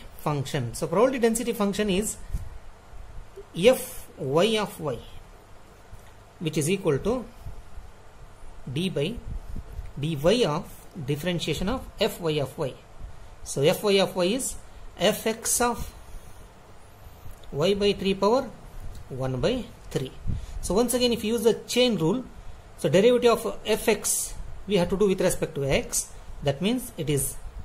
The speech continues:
d by dx of F X of y by three,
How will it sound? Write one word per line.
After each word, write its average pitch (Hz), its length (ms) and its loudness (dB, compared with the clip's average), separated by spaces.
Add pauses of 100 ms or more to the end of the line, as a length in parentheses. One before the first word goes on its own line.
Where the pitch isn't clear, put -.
(140)
d 208 200 2
by 180 340 2 (880)
dx 190 580 2
of 156 280 -2 (1900)
F 170 200 4
X 196 220 2
of 233 160 0 (1700)
y 156 280 2
by 208 180 4
three, 180 360 -2